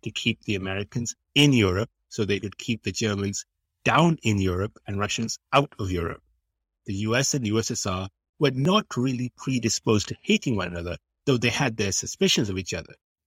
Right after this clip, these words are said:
British prodding and near genius foreign policy decision-making kept the Americans in, Russians out, and Germans down, A K A nato.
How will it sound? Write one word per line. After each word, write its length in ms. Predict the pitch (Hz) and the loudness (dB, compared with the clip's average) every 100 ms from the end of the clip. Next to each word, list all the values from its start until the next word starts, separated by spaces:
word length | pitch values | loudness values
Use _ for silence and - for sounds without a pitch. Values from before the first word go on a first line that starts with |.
| _ _ _ _ _ | _ _ _ _ _
British 400 | 151 151 143 - - | 0 2 0 -2 -8
prodding 540 | - 165 147 101 98 - - | -4 0 2 2 0 -8 -4
and 240 | 123 113 - - | -2 -2 -4 -8
near 400 | 110 123 131 123 _ _ _ | -2 2 4 2 _ _ _
genius 640 | - 143 185 165 95 92 - _ _ | -10 -6 0 0 0 -2 -10 _ _
foreign 340 | - - 131 120 | -8 -6 -4 -6
policy 600 | - 104 104 - 98 - _ _ - | -8 -6 -6 -6 -10 -14 _ _ -4
decision-making 800 | 113 - 165 123 101 98 104 95 _ _ _ | 0 4 6 6 2 0 -4 -8 _ _ _
kept 280 | - 151 - | -2 -2 0
the 100 | - | -2
Americans 500 | 110 113 110 - 98 - | 0 2 0 -2 -4 0
in, 280 | 131 139 139 _ _ - | 0 0 -4 _ _ -2
Russians 340 | 123 - 135 | 0 2 0
out, 320 | 98 98 95 - _ _ | 0 -2 -4 -10 _ _
and 200 | 113 107 | 0 0
Germans 420 | - 95 90 87 | 2 0 0 -4
down, 380 | - 110 95 87 - _ - | -4 -2 -4 -6 -16 _ -6
A 200 | 110 98 | -4 -2
K 300 | - 98 - | -2 -2 -4
A 280 | 101 92 87 - | -8 -6 -8 -10
nato. 540 | 95 101 92 - - | -4 -2 -2 -6 -12